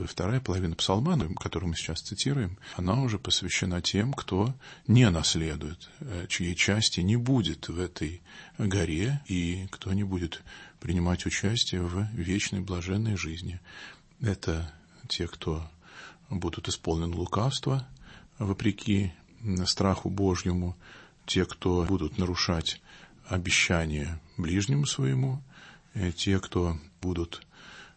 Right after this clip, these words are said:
мзды принимать на неповинных, будут обмениваться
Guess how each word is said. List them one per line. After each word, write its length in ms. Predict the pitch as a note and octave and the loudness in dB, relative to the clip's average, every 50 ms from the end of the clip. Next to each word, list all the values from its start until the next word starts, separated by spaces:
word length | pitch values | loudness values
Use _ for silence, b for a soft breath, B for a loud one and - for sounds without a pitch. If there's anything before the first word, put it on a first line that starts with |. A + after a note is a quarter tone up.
| B - - | B -10 -6
мзды 540 | G#2+ F#2 F#2+ F#2+ G2 F2+ F2 D#2 G2 G#2+ | 0 2 4 4 4 2 4 4 4 4
принимать 640 | G#2+ - C3+ D3 C#3+ D3 C#3 C3 C3 C3+ C3 - - | 4 4 4 4 6 6 6 4 4 2 0 2 4
на 60 | G#2+ | 6
неповинных, 840 | G#2+ A2+ A2 - A2+ G#2+ G2+ G2+ G2+ G#2+ G#2+ G#2+ G#2+ G2 - - - B B B B B | 6 6 6 6 6 4 6 6 4 2 2 0 -2 -4 -6 -10 -20 B B B B B
будут 520 | B F2 F2 E2+ E2+ E2 - - - - - - - - - - | B -4 -2 -2 -4 -6 -6 -10 -8 -10 -10 -10 -10 -12 -4 -4
обмениваться 920 | F2+ F2+ F2+ F2+ F2 E2+ E2+ E2 E2 - - - - E2+ D#2+ F2 F#2 | 0 2 2 4 4 4 2 0 0 0 0 0 0 0 -4 -6 -8